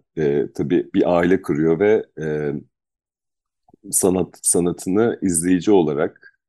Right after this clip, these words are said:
e, çevirmen olarak devam ettirmeye karar veriyor. E, bu arada çok, e, iyi çevirdiği sözlükler var, işte şiirler var. Zaten Özdemir Asaf'tan bahsetmeye gerek, gerek, gerek bile yok o noktada. E, Yıldız Moran'dan da dört tane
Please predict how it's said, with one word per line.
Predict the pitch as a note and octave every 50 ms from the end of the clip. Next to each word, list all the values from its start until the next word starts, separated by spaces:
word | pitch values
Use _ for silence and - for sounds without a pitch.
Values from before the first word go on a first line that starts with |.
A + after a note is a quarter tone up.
| _ _ -
e, | - D#2 D2+ D2+
çevirmen | - - G2 E2 E2+ E2+ F2 F#2 G2 G2+
olarak | E2 C#2 C2 C#2+ E2 G#2 A#2 A#2+ _ -
devam | E2+ E2 E2 E2+ D#2 C#2+
ettirmeye | C2 - _ - C2 C2 C2 C2+ C2+ -
karar | - C2+ C2 B1+ C2 C2+
veriyor. | C2+ B1+ B1 E2 G2 - C#3 C#3 C#3 _ _ _ _ - _ _ _ _ -
E, | C#2+ D2+ C#2 C2+
bu | F2 F2
arada | F2 D#2+ E2+ D#2+
çok, | - G#2 F2 - - - _ _ -
e, | D#2 D#2 D2+ -
iyi | - - F2 D#2 E2 E2+ E2+ E2+ - -
çevirdiği | - - F2 D2+ E2+ E2 D2 C#2+ F2 E2+
sözlükler | - - E2 D#2 D2+ - - - - F2 E2 D#2+
var, | D2+ C2+ C2+ C2+ C#2 - - _
işte | - - - - C#2 -
şiirler | - - - D#2+ D#2+ D2+ D#2 E2 D#2+
var. | D#2+ C#2+ C2+ C2+ D2
Zaten | C#2+ D#2 C#2+ C#2+ - E2 D2 - D2
Özdemir | D#2+ D2 D2 D#2 D2+ D2+ C#2+
Asaf'tan | C#2+ C2+ C#2 - - D2 - _ - D#2+ D#2 D#2
bahsetmeye | D2+ D2 C#2+ - D#2+ C#2+ - D2+ D2+ D2 C#2
gerek, | C#2+ C#2 C#2+ C#2+ - _ _ _
gerek, | D2 C2 D2 - -
gerek | D#2+ E2 D2 D#2 - _
bile | - B1+ B1+
yok | A#1+ A#1+ - - -
o | C2 B1+ A#1+ - -
noktada. | D2 C#2+ - _ _ - C#2 E2 A2+ C#3+ D#3 _ _ _ - - - - - _ _ _ _ -
E, | D#2 E2
Yıldız | D#2+ E2+ F#2+ F#2+ F#2 F#2+ G2
Moran'dan | G2+ G#2 G2+ G#2 G#2+ G#2+ G#2+ G2 - - G#2 A2 A#2+ B2 G#2+ F2+
da | G#2 A2 A2 A2
dört | G#2+ A2 A2+ A2 -
tane | - F#2 D#2+ D#2+ D#2+ D#2 F2 G#2+ G#2+ A#2+ B2